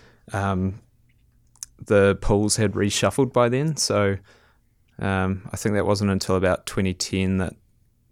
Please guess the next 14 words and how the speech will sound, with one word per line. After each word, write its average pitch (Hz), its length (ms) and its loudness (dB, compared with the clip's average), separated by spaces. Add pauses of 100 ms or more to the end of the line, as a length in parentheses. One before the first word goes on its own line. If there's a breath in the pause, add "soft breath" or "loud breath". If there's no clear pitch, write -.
(240)
that - 140 -2
the 101 80 0
groupings 101 460 2
changed 110 360 -2
to - 140 -4
A 101 40 -2
and 98 180 0
B 104 180 2
within 95 460 -2 (160)
the 110 80 -6
double 98 300 0
H - 180 -6
F. 127 200 -4 (600 loud breath)
Um, 101 480 2